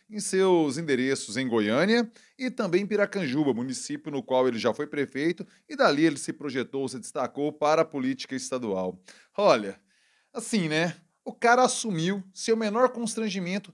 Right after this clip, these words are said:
que financiou aqueles acampamentos golpistas e a P F já foi lá até grampeou um celular dele já pra ver se tem mais prova. O que é que eu tenho a dizer? Toque, toque, toque. Grande dia!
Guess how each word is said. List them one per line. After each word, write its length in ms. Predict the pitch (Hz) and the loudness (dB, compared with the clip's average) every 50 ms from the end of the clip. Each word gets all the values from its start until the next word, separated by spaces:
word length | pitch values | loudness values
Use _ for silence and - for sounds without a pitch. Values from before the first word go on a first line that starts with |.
| _ _ _ _ | _ _ _ _
que 140 | - 240 233 | -4 -4 -4
financiou 920 | - 254 254 247 254 254 240 247 - 208 196 190 190 196 196 165 - - _ _ _ _ | -2 -2 0 2 2 2 2 2 2 4 6 8 8 8 8 6 2 -2 _ _ _ _
aqueles 480 | 156 160 - - 190 196 180 180 156 | -8 -8 -6 -4 -2 -2 -2 0 0
acampamentos 680 | 185 185 - 185 175 - 180 160 151 156 160 160 - | -2 -2 -2 -6 -4 0 0 0 0 0 -4 -8 -8
golpistas 680 | - 143 165 165 165 - 185 208 220 226 226 208 - - _ _ _ _ | -2 0 0 0 0 -2 -4 -4 -4 -4 -6 -8 -10 -12 _ _ _ _
e 80 | - 262 | 0 0
a 100 | 262 262 | 0 2
P 120 | 262 - 202 | 2 2 4
F 240 | 196 208 208 208 196 | 4 4 4 2 0
já 120 | 180 202 | 0 0
foi 180 | 202 - 190 180 | 0 2 4 4
lá 100 | 185 190 | 4 4
até 200 | 190 - 214 196 | 4 2 -2 -2
grampeou 440 | 185 196 208 202 190 196 190 185 | -2 -2 -2 -2 -4 -4 -4 -4
um 40 | 190 | -4
celular 480 | 180 - 196 185 175 170 170 165 165 156 | -4 -2 -2 -2 0 2 4 4 4 4
dele 260 | 139 147 156 156 147 | 2 0 0 0 0
já 200 | 127 135 156 160 | 0 0 0 0
pra 200 | 156 180 170 160 | 0 0 0 0
ver 140 | 135 147 156 | 0 -2 -6
se 140 | 151 - - | -8 -8 -8
tem 140 | 151 151 | -8 -6
mais 220 | 147 147 143 143 - | -2 -2 -2 -2 -4
prova. 440 | - - 107 107 101 101 98 90 101 | -6 -4 -2 0 0 0 0 -2 -6
O 80 | 98 _ _ _ _ _ _ _ _ - | -10 _ _ _ _ _ _ _ _ -2
que 80 | - | 0
é 80 | 262 220 | 2 2
que 60 | 233 | 2
eu 60 | 208 | 0
tenho 200 | 151 156 175 185 | 2 4 4 6
a 40 | 175 | 4
dizer? 540 | 139 131 135 113 131 185 220 247 240 - - _ _ _ _ _ _ | 4 2 -2 0 4 6 6 6 6 4 -2 _ _ _ _ _ _
Toque, 280 | - 214 220 214 - - | 8 8 8 8 6 2
toque, 300 | _ 226 220 220 - - | _ 4 4 4 4 2
toque. 540 | _ - 208 208 214 220 220 220 - - - _ _ _ _ _ - | _ 8 10 10 10 10 8 4 -6 -16 -16 _ _ _ _ _ -6
Grande 440 | 165 208 214 240 262 254 254 285 | 4 6 8 8 8 6 4 2
dia! 600 | 226 180 190 220 240 254 262 226 170 147 - - | 2 2 2 4 6 8 10 10 8 8 4 -4